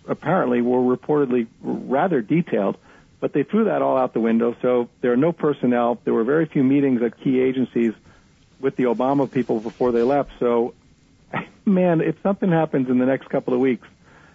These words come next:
uh, I, you know, it's gonna be pretty worrisome to see how this crowd responds since they, they've done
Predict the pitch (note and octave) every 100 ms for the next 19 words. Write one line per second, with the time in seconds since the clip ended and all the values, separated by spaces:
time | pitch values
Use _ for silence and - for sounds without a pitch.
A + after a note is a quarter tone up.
0 | _ _ C3+ A#2 A2+ A#2 - _ _ _
1 | - - - - B2 A#2 A#2 C#3 - D3
2 | A#2+ A2 - D3 C3+ C3 A#2 G#2+ A#2 G#2+
3 | - B2 A2 A2 A2 - A#2 G#2+ G#2 -
4 | _ _ - A2+ - A2+ A2 F#2+ - G#2+
5 | - - _ - A#2 A2 A2 A2 G#2 G#2
6 | A#2 G#2